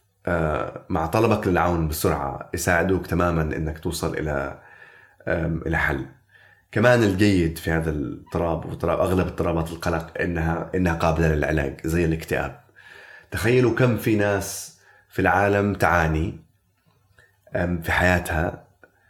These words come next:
مش مستمتعة في حياتها، مش قادرة تعيش حياة، آم، يعني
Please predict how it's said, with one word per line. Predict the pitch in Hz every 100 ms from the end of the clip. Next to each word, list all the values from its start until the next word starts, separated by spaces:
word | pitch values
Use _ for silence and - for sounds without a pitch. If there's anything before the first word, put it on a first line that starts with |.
| _ _ -
مش | 98 95 -
مستمتعة | 92 - 104 92 95 90
في | -
حياتها، | 85 80 87
مش | 85 -
قادرة | 98 98 98
تعيش | 87 87 92
حياة، | - 87 87 90 85 - - - _ -
آم، | 85 85 82 82 85 - -
يعني | - 82 80 80 - -